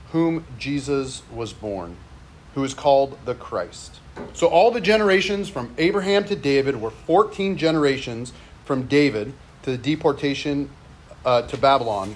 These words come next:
fourteen generations. From the deportation to Babylon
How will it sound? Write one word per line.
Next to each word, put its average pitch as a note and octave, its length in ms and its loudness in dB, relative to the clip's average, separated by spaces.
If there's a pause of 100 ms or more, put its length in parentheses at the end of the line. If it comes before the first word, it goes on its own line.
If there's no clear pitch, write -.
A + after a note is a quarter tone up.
fourteen C3+ 400 0
generations. A2+ 640 -4 (300)
From D#3+ 160 4
the D3 80 0
deportation E3+ 880 0 (300)
to A#2+ 60 -6
Babylon B2+ 680 2